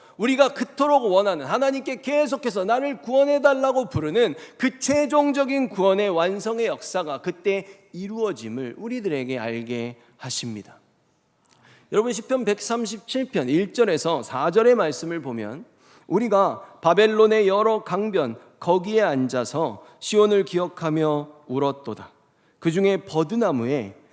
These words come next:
우리가 우리의 수금을 걸었나니 이는 우리를 사로잡은 자가 거기서 우리에게 노래를 청하며 우리를 황폐하게 한 자가 기쁨을 청하고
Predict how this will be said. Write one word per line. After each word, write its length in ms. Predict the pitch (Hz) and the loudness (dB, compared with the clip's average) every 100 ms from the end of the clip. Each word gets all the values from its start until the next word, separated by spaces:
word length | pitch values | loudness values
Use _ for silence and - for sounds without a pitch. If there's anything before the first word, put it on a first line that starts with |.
| _ | _
우리가 280 | 165 220 214 | 0 4 6
우리의 760 | 190 170 175 180 180 185 185 - | 4 2 2 2 2 -4 -10 -18
수금을 680 | - - 254 247 240 233 214 | -16 -10 -4 0 2 0 -2
걸었나니 720 | - 123 131 127 120 110 113 - _ _ _ _ - | -6 -4 -2 -2 -2 -4 -8 -14 _ _ _ _ 0
이는 260 | 196 208 | 6 6
우리를 400 | 196 196 202 202 | 6 4 6 4
사로잡은 640 | 196 - 240 226 214 208 208 | 4 -2 -2 2 2 2 0
자가 540 | 165 131 160 113 - - - | 0 4 2 2 -8 -20 0
거기서 400 | 190 214 190 214 | 2 2 4 4
우리에게 880 | 180 208 220 202 208 208 - - - | 4 2 2 4 4 4 -2 -12 -4
노래를 600 | 147 185 226 226 233 220 | 4 8 8 8 4 -2
청하며 520 | - 165 110 92 90 _ _ _ _ | -8 -6 -6 -8 -12 _ _ _ _
우리를 640 | 131 151 165 160 160 156 - | -2 4 4 4 2 -4 -16
황폐하게 640 | - 240 247 247 240 214 208 | -6 -2 -2 -2 -2 0 0
한 220 | 202 196 | -2 -2
자가 440 | 185 180 196 165 - - - | -2 0 0 -2 -8 -20 -10
기쁨을 520 | 226 - 233 214 202 | -8 -6 -2 0 0
청하고 600 | - 147 127 123 123 | -2 -6 -4 -4 -8